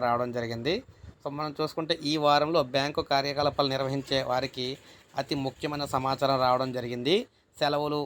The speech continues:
వారాంతపు, వారాంతరాలు సహా వివిధ కారణాలతో ఈ వారంలో ఐదు రోజుల పాటు బ్యాంకులు అయితే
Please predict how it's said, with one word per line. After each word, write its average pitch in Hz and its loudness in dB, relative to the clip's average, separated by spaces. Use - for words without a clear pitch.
వారాంతపు, 139 4
వారాంతరాలు 131 4
సహా 123 2
వివిధ 139 2
కారణాలతో 139 2
ఈ 143 -2
వారంలో 139 2
ఐదు 139 -4
రోజుల 135 -2
పాటు 139 -2
బ్యాంకులు 135 0
అయితే 139 0